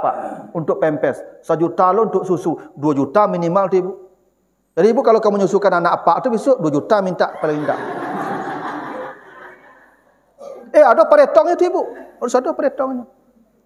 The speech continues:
Ah, alun lalu Ibu yang tersita lah, ya ndak? Ah. Jadi, Ibu bisa mengatakan, "Dah, anak udah kau buat kambo ketika menyusu saya."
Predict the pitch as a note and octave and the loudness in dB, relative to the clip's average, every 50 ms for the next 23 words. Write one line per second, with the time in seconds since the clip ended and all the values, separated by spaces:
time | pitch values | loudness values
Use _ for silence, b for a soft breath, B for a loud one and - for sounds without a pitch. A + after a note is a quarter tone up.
0 | _ _ _ _ - - A2+ A2 G#2+ - - - F#3 A#3+ D4 C#4 C4 A#3+ A#3 A3+ | _ _ _ _ -14 -10 -8 -8 -8 -4 0 2 2 4 4 6 6 6 6 6
1 | A#3+ A#3 A#3+ A3 C4 A#3+ A#3+ G#3+ F3+ A#3 - - A3+ - - C4 B3+ A#3 A#3+ C#4 | 4 4 2 2 2 2 2 2 2 0 0 0 -2 0 2 2 4 4 4 2
2 | D#4+ F4 - - - - - - C4 B3 A3+ A#3+ A#3+ B3 - - - - - - | 0 -2 -4 -10 -12 -14 -6 -2 0 2 4 4 4 4 2 -4 -6 -6 -8 -10
3 | - - - - _ _ _ _ _ _ _ _ _ B2 G#2+ G#2 - - _ _ | -12 -16 -20 -20 _ _ _ _ _ _ _ _ _ -18 -18 -18 -18 -20 _ _
4 | _ _ _ _ _ _ _ _ _ _ _ _ _ - D4 G#3 D4 D#4 E4 E4 | _ _ _ _ _ _ _ _ _ _ _ _ _ -2 0 0 2 2 0 0
5 | C#4 C#4+ A3+ D4 C4+ C4+ C4+ C4 B3 C4 C4+ B3+ - B3+ A#3 F#3+ E3+ G#3 B3+ D4 | 2 2 4 4 4 4 2 2 2 2 2 2 2 0 0 2 4 4 4 4
6 | D#4 C4 - - - - - - - - _ - G3 G3 G3 G3 - G3 F#3+ D#3+ | 2 0 -4 -8 -10 -12 -14 -16 -20 -4 _ 2 2 4 4 2 2 2 2 4
7 | G#3 G3+ G3 - C#4 B3+ G3 A3 C4 - - - - B3 G3+ C4 B3 B3 G#3+ - | 4 4 4 4 4 4 6 4 4 4 4 4 2 4 4 4 4 4 2 0
8 | G#3+ - G#3+ G3+ G3+ G3+ F3 G#3 A3 F#3 A#3+ A#3 A#3+ C4 C4 G3 | 0 0 0 0 2 0 2 2 2 2 4 4 4 4 2 2